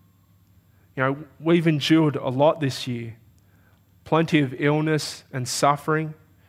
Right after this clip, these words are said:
No doubt more troubles are gonna be coming our way. But the thing is, it's the risen Christ who is with us. He will keep us till the end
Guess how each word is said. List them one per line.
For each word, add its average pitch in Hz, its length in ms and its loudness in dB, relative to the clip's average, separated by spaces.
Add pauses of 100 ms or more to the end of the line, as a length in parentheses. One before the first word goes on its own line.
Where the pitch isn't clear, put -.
(840)
No 175 200 4
doubt 156 260 4
more 160 240 2
troubles 143 460 2
are 143 140 -4
gonna 139 220 -2
be 135 140 0
coming 143 560 -4
our 131 220 -2
way. 127 400 -6 (1120)
But 147 240 2
the 165 100 0
thing 185 280 0
is, 156 280 2 (180)
it's 147 200 -4
the 165 160 0
risen 147 720 2
Christ 120 640 -4 (360)
who 131 200 -6
is 117 200 -6
with 127 200 -6
us. 120 340 -16 (840)
He 185 280 4
will 160 280 -2
keep 165 440 0
us 143 280 0
till 175 260 4
the 151 180 0
end 127 340 -4